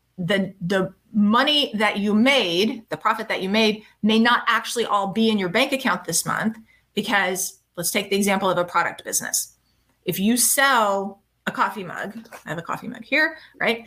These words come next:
If you sell a coffee mug, well, you have to pay for the coffee mug before you can put it in your store to sell it.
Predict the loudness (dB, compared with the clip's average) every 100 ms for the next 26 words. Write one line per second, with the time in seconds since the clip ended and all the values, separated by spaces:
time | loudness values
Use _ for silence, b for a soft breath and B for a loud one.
0 | -6 -2 0 0 0 -2 -2 -6 -10 _
1 | _ _ _ -2 -2 -6 -2 0 0 -4
2 | -2 0 0 0 -6 0 0 0 0 0
3 | 0 -2 -2 0 0 0 -2 0 0 0
4 | -4 -2 -2 2 2 2 0 -4 _ _
5 | _ -2 0 2 0 -2 -12 -18